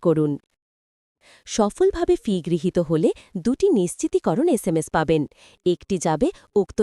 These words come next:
টেলিটক প্রিপেইড মোবাইল নম্বরে এবং আরেকটি যাবে আবেদনে প্রদত্ত প্রার্থীর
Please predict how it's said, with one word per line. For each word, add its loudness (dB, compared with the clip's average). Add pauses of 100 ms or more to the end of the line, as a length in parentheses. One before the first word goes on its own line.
(100)
টেলিটক 0 (100)
প্রিপেইড 0 (100)
মোবাইল 0 (100)
নম্বরে 2 (320)
এবং 2 (220)
আরেকটি 0 (100)
যাবে 2 (360)
আবেদনে 2
প্রদত্ত 0 (120)
প্রার্থীর -2